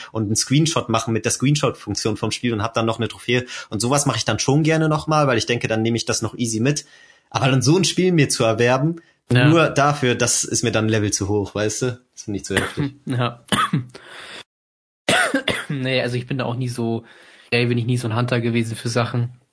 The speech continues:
Speaker 1: Also
Speaker 2: So,
Speaker 1: sowas wie ich,
Speaker 2: äh,
Speaker 1: glaub ich,
Speaker 2: Trophäen.
Speaker 1: ähm, diese paar Bronze-Trophäen dann am Ende noch mal extra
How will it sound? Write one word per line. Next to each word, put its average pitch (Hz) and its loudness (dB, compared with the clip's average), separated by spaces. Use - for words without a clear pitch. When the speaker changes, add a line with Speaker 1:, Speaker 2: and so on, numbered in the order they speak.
Speaker 1:
Also 120 2
Speaker 2:
So, 117 2
Speaker 1:
sowas 113 2
wie 110 0
ich, 143 -2
Speaker 2:
äh, 151 0
Speaker 1:
glaub 151 6
ich, 151 4
Speaker 2:
Trophäen. 120 4
Speaker 1:
ähm, 120 2
diese 113 2
paar 117 0
Bronze-Trophäen 120 0
dann 113 2
am 110 0
Ende 113 0
noch 110 -2
mal 107 2
extra 107 0